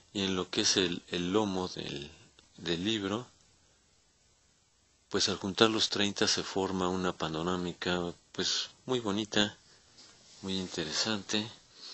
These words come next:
El, el primero cuesta setenta pesos, los demás van a salir a doscientos pesos. Ojalá y, y se mantenga ese precio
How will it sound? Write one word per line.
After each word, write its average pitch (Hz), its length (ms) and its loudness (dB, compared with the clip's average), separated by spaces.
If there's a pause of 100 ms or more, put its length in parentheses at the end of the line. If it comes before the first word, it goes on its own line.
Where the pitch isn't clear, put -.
(480)
El, 82 200 -6 (200)
el 98 80 -4
primero 92 460 0
cuesta 80 600 -2 (480)
setenta 87 520 -4
pesos, 107 380 -2
los 80 160 0
demás 82 260 0
van 85 160 -2
a 80 60 -4
salir 82 320 -2
a 82 40 0
doscientos - 520 -2
pesos. - 380 -2
Ojalá 80 440 0
y, 80 240 -4
y 98 60 -8
se - 160 -2
mantenga 82 480 -2
ese 87 180 -6
precio 92 440 -4